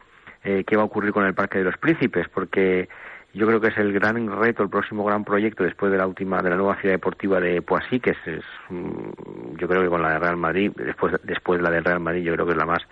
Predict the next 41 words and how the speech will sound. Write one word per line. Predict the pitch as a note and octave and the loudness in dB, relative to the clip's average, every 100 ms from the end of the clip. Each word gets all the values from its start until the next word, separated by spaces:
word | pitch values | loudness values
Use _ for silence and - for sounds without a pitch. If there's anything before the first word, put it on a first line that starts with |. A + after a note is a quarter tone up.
| - - - - - - | -14 -12 -12 -12 -12 -4
la | F#2+ | -2
más, | F2+ F#2 E2+ - | 2 2 0 0
eh, | E2 D#2+ D#2 | 0 0 -2
importante | D#2+ F#2 F2+ F#2 F2+ | -4 -2 0 0 0
a | E2+ | 0
nivel | F2 F2 F2 | 2 2 0
de | |
instalaciones | E2+ F2 D2+ - G2+ E2 | 0 -2 -2 2 2 2
y | |
de | F2 | 0
infraestructura. | E2 D#2+ - E2+ - G#2+ C3+ - - - - - - | 0 -2 -4 -8 0 2 2 -4 -20 -14 -14 -14 -6
Y | G#2+ | 2
el | G2+ | 4
Parque | F#2 G#2 A2 | 4 0 0
de | |
los | G#2 | 0
Príncipes, | - G#2 - G#2 A2+ - | -2 -6 -6 -2 -2 0
bueno, | G#2 F2 | -2 -2
pues | - F2 | -4 -8
es | - - | -8 -4
una, | G2 F#2 F2+ F2+ F2+ F2 F2+ F2 - - - - | 0 2 2 2 2 2 0 -2 -6 -12 -14 -14
un | - A2 | -6 0
asunto | G2+ - G#2+ G#2 | 0 0 0 2
ahí | G#2 | 4
pendiente, | G#2 F#2+ G#2 A#2+ A#2 | 2 2 4 4 4
que | C#3 A2+ F#2 F2 D2+ B1 - G2+ | 2 2 0 -2 -4 -4 -4 -4
quieren | - A#2 A2 F#2+ F2+ | 2 4 4 0 -6
quedarse | - F#2 F#2 G2+ | 0 0 0 -2
con | F#2+ G2 | -2 0
el | F#2 | 0
estadio | - F#2+ | 0 0
en | |
propiedad, | F#2 F2+ G2 | 0 2 4
el | B2 | 4
ayuntamiento | G2 F#2 F#2+ F#2+ | 2 0 0 0
no | F#2 | -2
se | - | 0
lo | F2 | 0
quiere | F2+ F2 | 2 2
vender, | F2 F2+ A#2+ - - - - - | 4 4 2 0 -18 -20 -20 -16
y | - | -6